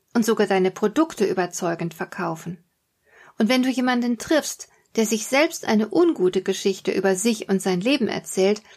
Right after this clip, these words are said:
dann versuch doch mal, ob du diese Geschichte nicht einfach ein bisschen anders erzählen kannst. Vielleicht kannst du ja beispielsweise aus einer Opfergeschichte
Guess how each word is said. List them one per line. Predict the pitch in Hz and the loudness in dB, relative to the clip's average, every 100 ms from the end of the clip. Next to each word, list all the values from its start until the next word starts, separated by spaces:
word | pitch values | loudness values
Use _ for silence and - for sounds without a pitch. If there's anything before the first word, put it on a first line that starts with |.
| _ _ _ | _ _ _
dann | - 190 | -2 -2
versuch | 196 180 262 320 | 0 -2 0 0
doch | - 208 | 0 2
mal, | 202 208 208 - - _ | 2 2 0 -10 -20 _
ob | 208 | -4
du | - | -2
diese | 214 254 262 | 0 2 2
Geschichte | 262 220 - 220 - 214 | 0 -2 0 -2 2 2
nicht | 202 - | 2 0
einfach | 196 196 214 196 | 0 0 -2 0
ein | 196 | 0
bisschen | 196 196 226 - | 0 -2 -2 -2
anders | 185 175 165 165 | 0 0 -2 -4
erzählen | - - 180 185 180 | -10 -8 -8 -6 -6
kannst. | 180 165 160 - - _ _ - - _ | -6 -6 -6 -8 -18 _ _ -20 -20 _
Vielleicht | - 269 302 330 - | -2 2 2 0 -2
kannst | 285 269 - | -2 -2 -2
du | |
ja | 247 233 | 0 2
beispielsweise | 226 220 - 226 - 208 208 208 - | 2 0 -2 -10 -2 2 2 0 -2
aus | 190 | -4
einer | - 185 180 | -2 -2 0
Opfergeschichte | - - 240 226 - 214 214 214 | -2 0 -2 -2 -2 -2 0 -2